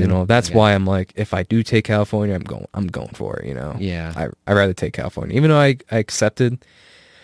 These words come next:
Speaker 1: you know, North Carolina, but to
Speaker 2: The
Speaker 1: get
Speaker 2: opportunity is
Speaker 1: the
Speaker 2: better for
Speaker 1: opportunity
Speaker 2: Cali.
Speaker 1: is right, it's, like, literally
Speaker 2: Theoretically.
Speaker 1: right there at California, you
Speaker 2: Yeah.
Speaker 1: know? And, like, it, I'm, like, in
Speaker 2: Could
Speaker 1: there.
Speaker 2: you, so if you got a per-, permanent job in Calif-, at that park, could you jump parks?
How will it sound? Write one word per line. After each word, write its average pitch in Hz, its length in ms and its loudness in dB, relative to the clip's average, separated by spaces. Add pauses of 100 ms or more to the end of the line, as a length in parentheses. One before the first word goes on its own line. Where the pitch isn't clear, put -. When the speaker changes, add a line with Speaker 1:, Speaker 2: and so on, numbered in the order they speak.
(140)
Speaker 1:
you 107 80 -2
know, 117 100 4
North 120 220 2
Carolina, 117 500 2
but 85 320 -4 (800)
to 113 80 -2
Speaker 2:
The 127 140 2
Speaker 1:
get - 60 6
Speaker 2:
opportunity 123 840 2
is 78 80 -12
Speaker 1:
the - 80 2
Speaker 2:
better 101 140 2
for 92 60 2
Speaker 1:
opportunity 117 380 0
Speaker 2:
Cali. 110 160 2
Speaker 1:
is 95 80 0
right, 95 360 -2
it's, 110 200 0 (140)
like, 95 320 -6
literally 107 240 2
Speaker 2:
Theoretically. 95 460 2
Speaker 1:
right 78 140 -12
there 82 460 -2
at - 160 -12
California, - 540 -10
you 78 80 -8
Speaker 2:
Yeah. 76 60 -8 (100)
Speaker 1:
know? - 100 -12
And, 92 180 -8
like, 87 220 -8
it, 117 160 2 (160)
I'm, 98 160 0
like, 98 200 -2
in 120 180 4
Speaker 2:
Could 165 160 6
Speaker 1:
there. 156 80 2
Speaker 2:
you, 147 100 4
so 139 180 -4
if 120 60 -6
you 135 100 -4
got 127 140 0
a 120 40 -4
per-, 117 180 -4
permanent 110 360 2
job 104 220 2
in 95 60 0
Calif-, 92 340 -2
at 87 140 -8
that 92 180 -4
park, 104 280 -2
could 87 180 -8
you 92 120 -2
jump 90 380 -4
parks? - 460 -4